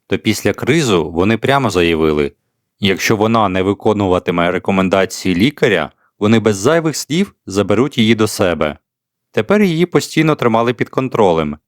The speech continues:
Після останньої розмови Надія Семенівна образилася на дітей.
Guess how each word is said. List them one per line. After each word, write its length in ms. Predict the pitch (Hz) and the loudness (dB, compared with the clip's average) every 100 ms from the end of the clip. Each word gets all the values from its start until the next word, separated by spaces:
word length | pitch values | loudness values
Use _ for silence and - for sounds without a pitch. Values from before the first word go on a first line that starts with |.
| _ _ _ _ | _ _ _ _
Після 320 | - 110 - 117 | -4 -2 0 -2
останньої 680 | 120 - 120 107 101 95 | -4 -2 0 0 0 2
розмови 480 | 98 90 110 151 110 | 2 0 0 0 0
Надія 360 | 90 90 98 95 | 0 0 0 2
Семенівна 600 | 104 101 143 131 92 80 | -2 -2 -2 -2 -2 -2
образилася 760 | 92 90 120 123 107 92 - | -2 0 0 2 0 0 -2
на 100 | 90 | -4
дітей. 580 | 87 95 - 82 76 | -2 -2 -2 -2 -4